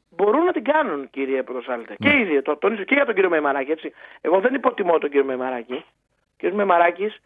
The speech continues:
Speaker 1: είναι ένας έμπειρος πολιτικός, Ο λόγος που προτιμώ τον Κυριάκο είναι γιατί είχα μαζί του στενότερη συνεργασία, γιατί
Speaker 2: Ένας
Speaker 1: πιστεύω ότι
Speaker 2: ευφύης
Speaker 1: αυτό είναι
Speaker 2: άνθρωπος,
Speaker 1: καινούριο.
Speaker 2: κύριε Γεωργιάδη, δεν υποτιμά ποτέ κάποιον,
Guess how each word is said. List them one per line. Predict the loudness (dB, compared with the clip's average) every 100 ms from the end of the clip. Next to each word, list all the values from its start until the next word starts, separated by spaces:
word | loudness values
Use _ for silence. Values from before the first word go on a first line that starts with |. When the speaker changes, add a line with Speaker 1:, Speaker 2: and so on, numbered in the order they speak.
| _ _ -4
Speaker 1:
είναι | -2
ένας | -2 _ _
έμπειρος | 4 4 2 0 2
πολιτικός, | -2 -2 -4 -2 -2 -2 _ _ _ _
Ο | 2
λόγος | 4 2
που | -2
προτιμώ | -4 -4 0 0
τον | 0
Κυριάκο | -2 2 2 2 -2
είναι | 0
γιατί | 0 0 -4
είχα | 2 2
μαζί | 2 -2 -6
του | -10
στενότερη | -8 -4 0 2
συνεργασία, | 0 0 -2 0 2
γιατί | 2 2
Speaker 2:
Ένας | 2 4
Speaker 1:
πιστεύω | 4 4
ότι | 4
Speaker 2:
ευφύης | 2 6
Speaker 1:
αυτό |
είναι | 6 6 4
Speaker 2:
άνθρωπος, | 6 4
Speaker 1:
καινούριο. | 2 0
Speaker 2:
κύριε | 2 2
Γεωργιάδη, | 2 0 4 4 4 -2 0
δεν | 0 0
υποτιμά | 0 -2 2 2
ποτέ | 2 0 2 4 2 -2
κάποιον, | -2 -2 -2 -4